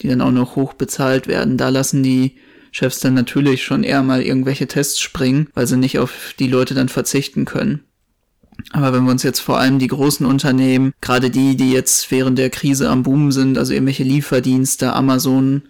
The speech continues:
und Co. angucken, die auch viel mit Leiharbeit einfach arbeiten, denen kann das ja scheißegal sein, wenn der Angestellte sich dann mit Corona ansteckt.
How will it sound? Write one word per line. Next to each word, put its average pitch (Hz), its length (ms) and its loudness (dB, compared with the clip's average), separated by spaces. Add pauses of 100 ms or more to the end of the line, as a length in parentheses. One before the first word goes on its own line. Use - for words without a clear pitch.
und 131 120 -2
Co. 131 240 0
angucken, 131 520 0
die 127 100 2
auch 120 120 -2
viel - 180 -2
mit 127 160 0
Leiharbeit 131 600 0
einfach 135 320 -2
arbeiten, 131 680 0 (220)
denen 131 140 2
kann 139 180 0
das 131 160 0
ja 139 120 0
scheißegal 135 680 0
sein, 131 260 0
wenn 131 100 0
der 135 140 -2
Angestellte 135 680 0
sich 135 240 -4
dann 131 220 2
mit 131 120 -2
Corona 135 500 -2
ansteckt. - 640 -4